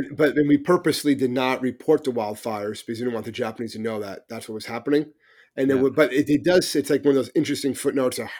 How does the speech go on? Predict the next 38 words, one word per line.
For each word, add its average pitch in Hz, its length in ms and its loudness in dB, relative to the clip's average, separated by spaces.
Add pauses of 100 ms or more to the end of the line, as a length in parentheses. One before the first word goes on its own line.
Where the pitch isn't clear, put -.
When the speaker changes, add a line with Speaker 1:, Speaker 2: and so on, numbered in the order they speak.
Speaker 1:
bad 143 260 2
footnote, 110 500 -4
actually, 113 260 -6
in 107 60 -4
history, 123 360 -2 (340)
because 131 280 0
the 123 200 -4
only 147 240 6
civ-, 120 340 -4
um, 123 300 0
American 139 480 4
homeland 131 800 0 (460)
civilian 135 480 4
casualties 123 720 -2
of 120 220 -4
World 120 220 0
War 117 100 2
Two 131 160 -2
happened 131 340 -6
because 120 160 -12
of 123 60 -8
those 104 180 -8
bombs. 120 340 -6
There 110 100 -4
was 113 200 -4
a, 110 240 0
um, 101 220 -8 (100)
family 135 380 -2
Speaker 2:
It's - 100 -4
a 120 40 -8
Speaker 1:
picnicking 151 140 -4
Speaker 2:
family. 98 360 -6 (240)
Speaker 1:
in 117 100 -10
Speaker 2:
Yeah. - 60 -14
Speaker 1:
California, 113 640 0 (360)
and 120 280 -4
the, 120 220 -2
um, 107 420 -6